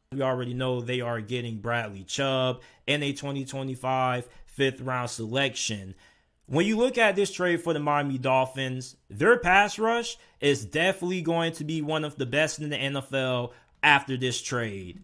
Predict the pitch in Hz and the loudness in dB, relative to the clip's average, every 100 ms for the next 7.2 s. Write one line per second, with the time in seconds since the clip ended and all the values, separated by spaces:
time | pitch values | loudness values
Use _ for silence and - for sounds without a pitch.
0 | _ 127 147 226 214 202 190 - _ _ | _ 0 4 4 4 2 -4 -16 _ _
1 | _ _ 139 220 220 294 285 208 196 190 | _ _ 6 6 4 2 4 6 4 0
2 | _ _ _ _ _ - 160 202 202 180 | _ _ _ _ _ 0 2 8 10 10
3 | 160 131 185 202 185 170 165 151 156 156 | 8 6 6 6 0 0 -2 0 2 2
4 | 156 - _ _ _ - 240 240 240 233 | 0 -8 _ _ _ 4 6 6 -2 -12
5 | _ 202 330 349 262 247 294 277 185 - | _ 4 6 6 2 2 2 2 -4 -10
6 | _ - 180 156 - 135 143 165 170 170 | _ 2 4 4 0 0 2 4 2 0
7 | 170 | -4